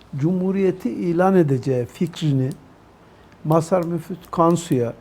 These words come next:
not olarak yazdırdığı günde eğitimin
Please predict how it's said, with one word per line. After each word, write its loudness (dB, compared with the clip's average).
not -2
olarak -6
yazdırdığı 2
günde 2
eğitimin 2